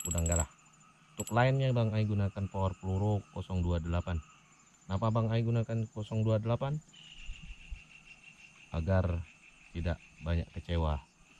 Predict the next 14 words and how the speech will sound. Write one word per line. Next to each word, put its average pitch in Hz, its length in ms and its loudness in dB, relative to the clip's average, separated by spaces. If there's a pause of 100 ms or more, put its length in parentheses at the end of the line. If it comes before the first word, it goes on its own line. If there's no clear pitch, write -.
jika 80 160 -2
dapat 76 320 -6
tangkapan 76 480 -6
besar. 76 240 -8 (1200)
Itu 87 400 2 (960)
sesuai 80 320 -2
keinginan 85 560 4 (160)
selera 87 400 4
ya, 73 80 -2
teman-teman. 80 400 -2 (880)
Untuk 87 320 -4
timah 135 400 4 (400)
kosong, 101 560 0 (960)
mungkin 110 240 0